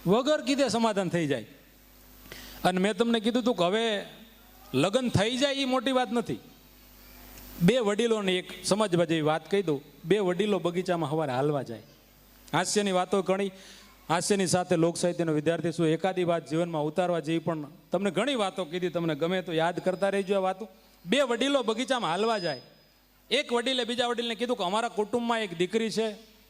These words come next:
એનું વહેવાળ કરવાનું છે, વેવિશાળ." તો કે, "તમારી અપેક્ષા શું છે?" તો કે, "અમારી દીકરી એવું કહે છે કે બે લાખ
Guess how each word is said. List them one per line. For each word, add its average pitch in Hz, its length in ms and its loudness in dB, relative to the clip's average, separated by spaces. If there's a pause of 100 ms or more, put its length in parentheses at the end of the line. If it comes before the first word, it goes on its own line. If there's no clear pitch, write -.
(360)
એનું 202 180 2
વહેવાળ 202 420 0
કરવાનું 185 420 0
છે, 151 80 0
વેવિશાળ." 151 480 0 (640)
તો 190 80 2
કે, 190 640 0 (380)
"તમારી 202 240 2
અપેક્ષા 233 460 0
શું 277 220 0
છે?" 147 160 0
તો - 280 -6
કે, 196 100 0
"અમારી 226 220 0
દીકરી 254 360 0
એવું 262 180 2
કહે 254 140 0
છે 240 120 -2
કે 175 80 -4
બે 196 200 0
લાખ 226 180 0